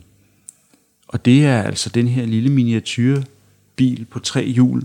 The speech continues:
hvor man går ind, hvor fordøren, det er simpelthen hele fronten. Fronten klapper op, og selve rattet, det er sådan fæstnet med, med et hængsel, så det slår også til side, så man slår ligesom for,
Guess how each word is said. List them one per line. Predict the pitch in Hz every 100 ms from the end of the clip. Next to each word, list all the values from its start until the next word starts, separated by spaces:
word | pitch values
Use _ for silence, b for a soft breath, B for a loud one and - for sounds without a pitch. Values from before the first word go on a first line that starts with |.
| b b b b b
hvor | 107 107 -
man | 113 110
går | - 113 127
ind, | 135
hvor | 120 127
fordøren, | 117 107 123 151 151 107
det | 120
er | 135
simpelthen | - 131 120
hele | 110 143
fronten. | - - - 127 131
Fronten | - 180 - 156
klapper | - 135 107 98
op, | 95 113 - b b b b b b _ -
og | 104 95 90
selve | - 113 117 139
rattet, | - 87 92 131 131 - _ _ _ _ _ -
det | 117 -
er | 110
sådan | 98 113 107
fæstnet | - 104 - 139 127
med, | 110 92 87 87 82 80 -
med | 73 101
et | 80
hængsel, | - - 131
så | 120 110
det | 123
slår | - 123
også | 117 -
til |
side, | 120 120 127 139
så | - 117
man | 110 107
slår | - 117 104 -
ligesom | 127 127 139
for, | - -